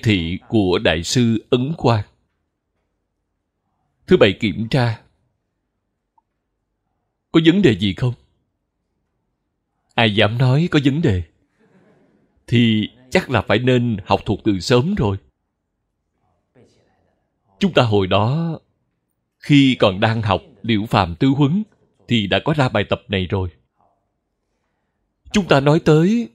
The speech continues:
côn trùng thảo mộc do bất khả thương. Trong Thái Thượng Cảm Ứng Thiên, câu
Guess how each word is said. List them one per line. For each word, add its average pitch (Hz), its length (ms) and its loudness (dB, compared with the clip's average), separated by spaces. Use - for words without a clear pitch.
côn 156 340 4
trùng 95 320 0
thảo 92 220 -2
mộc 113 300 -2
do 123 420 2
bất - 240 0
khả 87 200 -4
thương. 131 280 -6
Trong 123 540 0
Thái 160 140 2
Thượng 98 240 -2
Cảm 90 260 -2
Ứng 143 240 -4
Thiên, 120 240 -2
câu 147 260 2